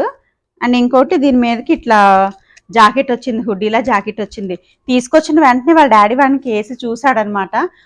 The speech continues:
ఓ తెగ మురిసిపోయాడు వాడైతే. ఇట్లా హుడ్డీ వచ్చి ఇట్లా టోపీ వచ్చిందనమాట. చలికాలంలో బాగుంటాయి గైస్ ఇవి. శీతాకాలంలో ఫంక్షన్స్ ఏమైనా జరిగాయి అనుకోండి, అంటే ఇప్పుడు కార్తీక మాసం వాటిల్లో, కార్తీక మాసం టైంలో ఏమైనా ఫంక్షన్స్ కానీ పెళ్ళిళ్ళు కానీ జరుగుతుంటాయి కదా,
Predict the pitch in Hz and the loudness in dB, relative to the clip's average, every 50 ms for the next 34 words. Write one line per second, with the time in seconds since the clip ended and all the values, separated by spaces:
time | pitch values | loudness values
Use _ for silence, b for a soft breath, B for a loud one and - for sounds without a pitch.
0 | b b - 214 226 240 240 285 226 214 208 233 240 226 226 233 240 254 233 220 | b b -2 -2 0 0 0 0 0 0 0 0 0 0 -2 -2 -2 -2 -2 -2
1 | 175 - - 247 - 254 262 247 247 233 208 214 202 196 190 190 190 - 214 311 | -6 -10 -12 -6 -4 -2 0 0 -2 -2 -4 -6 -6 -4 -6 -6 -6 -6 -8 -8
2 | 508 554 _ _ _ _ _ _ _ _ _ _ _ _ _ _ _ - 180 - | -8 -10 _ _ _ _ _ _ _ _ _ _ _ _ _ _ _ -20 -16 -10
3 | - 208 202 233 208 185 180 220 226 226 220 226 - - 339 240 226 - - 240 | -8 -6 -4 -4 -4 -2 0 0 0 0 -2 -4 -6 -6 -6 -6 -6 -8 -4 -4
4 | 214 202 202 214 220 214 208 214 - 214 190 196 185 185 185 185 175 208 208 - | -4 -2 -2 -2 -2 -2 -2 -4 -8 -10 -10 -8 -8 -6 -6 -6 -6 -6 -4 -2
5 | 285 233 220 226 262 254 262 269 277 311 339 233 262 233 220 214 214 220 233 220 | -2 -2 -2 -2 -2 -2 0 0 0 0 0 2 2 0 0 -2 -2 -4 -6 -4
6 | 208 202 196 196 - - 185 170 185 - b b b b b b b - - 240 | -4 -4 -4 -6 -8 -12 -12 -12 -12 -14 b b b b b b b -6 -4 -2
7 | 196 240 233 226 240 226 220 214 220 233 240 - 277 240 214 208 - 240 233 240 | 0 0 0 0 0 -2 -2 0 -2 -2 -4 -2 -4 -4 -4 -6 -8 -10 -10 -8
8 | 247 220 220 226 233 202 233 220 196 202 214 214 214 208 208 214 202 202 190 202 | -6 -6 -6 -6 -6 -4 -4 -4 -4 -2 -4 -4 -4 -6 -6 -6 -6 -6 -4 -6
9 | 196 196 196 208 208 220 - 226 202 190 - 208 190 208 202 196 - - 220 220 | -6 -6 -8 -12 -12 -8 -6 -4 -4 -4 -6 -10 -10 -8 -8 -8 -8 -10 -8 -6
10 | 208 202 202 196 202 196 196 202 208 214 208 208 208 B B B B B B - | -6 -6 -6 -8 -12 -8 -6 -4 -2 -2 -2 -4 -6 B B B B B B -2
11 | 247 214 - 233 226 233 220 220 - 247 247 254 233 214 214 214 226 214 220 220 | -2 -2 -2 -2 -6 -4 -4 -4 -6 -6 -6 -4 -4 -4 -4 -4 -6 -6 -6 -6
12 | 233 - 240 220 202 202 - 208 214 208 - 208 208 208 208 208 208 208 202 202 | -6 -6 -6 -6 -8 -10 -10 -12 -14 -14 -10 -8 -6 -6 -6 -6 -8 -8 -10 -10
13 | - 220 208 208 202 208 202 214 214 240 220 208 190 190 180 - 214 208 196 214 | -8 -8 -6 -6 -6 -6 -6 -6 -6 -6 -4 -6 -6 -6 -6 -10 -10 -8 -8 -8
14 | 202 196 196 247 330 | -8 -6 -6 -6 -6